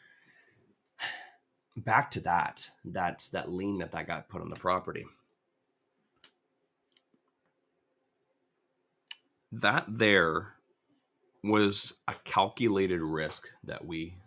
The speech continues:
that we accepted, uh, in order to get a really good deal. And I, I remember talking to Barry about that.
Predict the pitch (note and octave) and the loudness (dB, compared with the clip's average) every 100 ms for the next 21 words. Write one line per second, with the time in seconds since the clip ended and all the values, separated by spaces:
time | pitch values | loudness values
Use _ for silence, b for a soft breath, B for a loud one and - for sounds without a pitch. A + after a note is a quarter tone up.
0 | _ _ F2 D2+ E2+ D2 - C#2 - - | _ _ -8 -6 -6 -8 -10 -12 -16 -20
1 | - _ _ _ _ _ _ _ _ _ | -20 _ _ _ _ _ _ _ _ _
2 | _ - E2 D2+ F2+ F2 F2 D#2+ E2 D#2+ | _ -8 -4 -4 -4 -4 -4 -4 -4 -4
3 | D#2 D2+ - - - - _ _ _ _ | -6 -10 -12 -12 -14 -18 _ _ _ _
4 | _ _ _ - F2 F2 D2+ F2 D2+ F2 | _ _ _ -6 -4 -2 -2 -2 -2 -4
5 | F2 F2+ E2+ D#2+ D#2 E2+ D#2 E2 E2 D#2+ | -4 -2 -4 -4 -6 -8 -8 -6 -4 -4
6 | - - - C2 | -6 -8 -8 -10